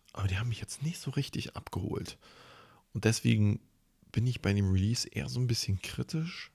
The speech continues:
wie das laufen und funktionieren wird. Ich hab das,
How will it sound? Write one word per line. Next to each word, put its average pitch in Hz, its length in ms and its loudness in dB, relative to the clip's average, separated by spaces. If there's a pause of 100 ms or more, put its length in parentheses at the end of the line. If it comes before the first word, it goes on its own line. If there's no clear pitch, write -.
wie - 100 -6
das - 380 -4 (720)
laufen - 480 -2
und 113 120 -4
funktionieren 101 680 0
wird. 131 300 -2 (720)
Ich - 240 -6
hab - 180 -8
das, 135 320 -2